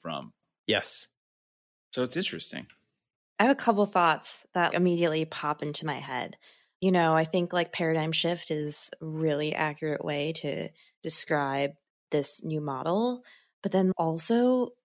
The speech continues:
Speaker 3: the amount of people that are studying type design right now, that are going to type design school, is outrageous in a great way. <laughs> I didn't mean to be like an old woman yelling from her lawn.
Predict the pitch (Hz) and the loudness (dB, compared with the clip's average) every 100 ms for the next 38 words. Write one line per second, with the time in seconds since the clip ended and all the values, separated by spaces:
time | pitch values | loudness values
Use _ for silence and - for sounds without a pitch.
0 | _ 247 247 220 240 403 - - 240 214 | _ 2 4 4 2 -2 -6 -4 -2 0
1 | 185 175 170 165 - 190 240 262 233 170 | 0 0 -2 -2 -2 0 0 -2 -2 -2
2 | 185 - - - - - - - - - | -4 -6 -12 -10 -12 -12 -8 -8 -8 -8
3 | - - 214 190 - 202 240 240 220 - | -8 -6 -4 -4 0 2 2 0 -4 -6
4 | - 196 190 190 175 165 - 180 160 - | -2 -2 -2 -2 -2 -2 -2 -2 -2 -4
5 | - - - 233 226 202 180 156 - - | -16 -16 0 4 6 4 4 0 -2 -6
6 | - - - 359 381 349 208 180 330 403 | -6 -10 2 4 8 8 10 8 8 6
7 | 392 403 427 415 466 370 359 320 - - | 10 12 12 12 12 12 12 10 10 8
8 | 339 330 320 311 302 262 269 320 302 262 | 8 8 6 6 8 8 8 6 6 8
9 | 220 165 | 8 6